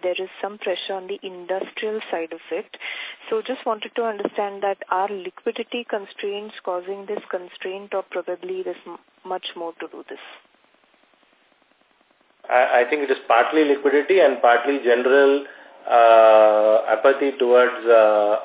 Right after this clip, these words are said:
Speaker 2: additional, uh, investments at this point in time.
Speaker 1: So, but are you seeing any renewal in traction in the bigger B two B projects, or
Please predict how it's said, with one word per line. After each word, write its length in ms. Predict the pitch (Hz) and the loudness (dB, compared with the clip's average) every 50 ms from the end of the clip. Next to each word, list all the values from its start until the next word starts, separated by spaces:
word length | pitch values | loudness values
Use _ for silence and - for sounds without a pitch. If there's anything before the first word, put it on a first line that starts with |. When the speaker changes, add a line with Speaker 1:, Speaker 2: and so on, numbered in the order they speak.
| - - 117 | -6 -4 -2
Speaker 2:
additional, 640 | 113 110 113 113 - - 123 120 117 117 113 110 | 0 0 0 -2 -4 -4 -2 -2 0 0 0 0
uh, 300 | 107 104 104 104 104 107 - - - 117 | 0 0 0 -2 -2 -4 -6 -8 -8 -8
investments 560 | 117 120 123 117 - - - 120 117 117 - - | -4 0 0 -2 -2 -2 -2 -2 -2 -2 -4 -8
at 120 | 107 98 - | -8 -8 -6
this 120 | 107 95 - | -8 -10 -6
point 240 | - 104 101 98 101 | -6 -6 -6 -6 -8
in 140 | 98 98 92 | -12 -8 -8
time. 160 | 92 82 - - - _ _ _ _ _ _ _ _ _ _ _ _ _ _ _ _ _ _ _ _ _ _ _ _ _ _ _ _ _ _ _ _ _ _ _ _ _ _ _ _ _ _ - _ _ _ - - - - - | -8 -10 -10 -16 -20 _ _ _ _ _ _ _ _ _ _ _ _ _ _ _ _ _ _ _ _ _ _ _ _ _ _ _ _ _ _ _ _ _ _ _ _ _ _ _ _ _ _ -20 _ _ _ -20 -16 -14 -10 -10
Speaker 1:
So, 60 | 254 | -6
but 160 | 214 254 - | -6 -4 -2
are 140 | 247 214 196 | 0 0 0
you 160 | 202 226 254 254 - - - | 0 -2 -6 -8 -10 -12 -8
seeing 340 | 254 240 240 247 254 262 - - _ - | -8 -6 -6 -6 -8 -10 -12 -14 _ -6
any 480 | - 196 202 214 233 247 269 277 262 - - - | -6 -6 -6 -8 -10 -10 -10 -10 -10 -10 -10 -8
renewal 420 | 214 214 214 214 214 214 220 220 214 | -8 -8 -8 -8 -8 -6 -6 -4 -4
in 200 | 226 220 220 214 | -6 -8 -8 -12
traction 640 | - - 190 180 175 - - - - 196 196 196 190 | -8 -6 -6 -6 -6 -8 -12 -10 -10 -12 -14 -14 -12
in 220 | - 196 196 208 208 | -12 -12 -12 -10 -6
the 160 | 233 233 214 190 - | -6 -6 -6 _ -8
bigger 260 | 190 180 - 196 196 | -8 -6 -6 -8 -6
B 200 | 185 190 175 - - | -8 -12 -14 -12 -12
two 100 | 185 180 | -12 -12
B 140 | 185 180 - - | -12 -14 -14 -12
projects, 480 | - 147 147 - 156 151 - _ - - | -12 -12 -12 -12 -14 -16 -16 _ -14 -10
or 160 | 180 175 175 | -8 -8 -8